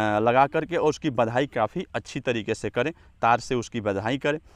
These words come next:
बीच के पार्ट में आप बांस दे सकते हैं या फिर उसमें तार भी लगा सकते हैं, इससे भी हमारी जो मचान है वो हल्की होती है और उसकी वैलिडिटी लंबी चलती है। इस तरीके से आप अपने, अ, अ,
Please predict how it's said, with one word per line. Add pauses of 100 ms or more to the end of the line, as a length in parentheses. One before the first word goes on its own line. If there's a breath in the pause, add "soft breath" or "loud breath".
(180 soft breath)
बीच
के
पार्ट
में
आप
बांस
दे
सकते
हैं
या
फिर
उसमें (120)
तार
भी
लगा
सकते
हैं, (120)
इससे
भी (280 soft breath)
हमारी
जो
मचान
है
वो
हल्की
होती
है
और
उसकी (260 soft breath)
वैलिडिटी (160)
लंबी
चलती
है। (280 soft breath)
इस
तरीके
से
आप (100)
अपने,
अ, (340 soft breath)
अ,